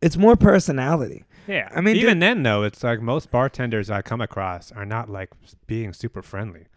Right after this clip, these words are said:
Speaker 1: And they're not, like, lighting stuff on fire.
Speaker 2: You give 'em a, I mean, they're, they're giving him, like,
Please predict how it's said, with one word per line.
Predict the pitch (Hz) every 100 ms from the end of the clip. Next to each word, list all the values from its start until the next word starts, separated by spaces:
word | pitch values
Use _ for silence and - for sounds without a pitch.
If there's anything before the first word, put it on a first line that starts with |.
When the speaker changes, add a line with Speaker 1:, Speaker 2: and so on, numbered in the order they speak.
| -
Speaker 1:
And | 151 156
they're |
not, | 160 175 143
like, | 131
lighting | 127 131 131 127
stuff | 147 123 131
on | 120
fire. | - 127 120 120
Speaker 2:
You | 120
give | 147 165
'em | 123
a, | 113
I | 127
mean, | 123 120
they're, | 110
they're | 117 113
giving | 107 120 110 113 98
him, | 92
like, | 90